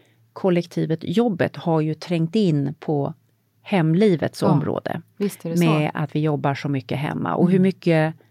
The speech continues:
Speaker 1: tid ska jobbet få ta? Liksom,
Speaker 2: Mm.
Speaker 1: tidigare var det så här,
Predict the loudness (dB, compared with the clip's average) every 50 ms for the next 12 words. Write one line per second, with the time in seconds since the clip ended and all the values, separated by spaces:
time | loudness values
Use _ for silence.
0 | _ _ _ _ _ _ _ _ _ _ _ _ _ _ _ -2 0 2 2 2
1 | 2 -2 -6 -4 -2 0 0 2 2 0 0 -2 -4 -6 -6 -8 -10 -10 -6 -2
2 | 0 0 0 0 0 -2 -2 -2 0 0 2 2 2 0 -2 -4 -6 -6 -4 -2
3 | -2 0 0 0 0 0 0 0 -2 -2 -2 -2 -2 0 -2 -4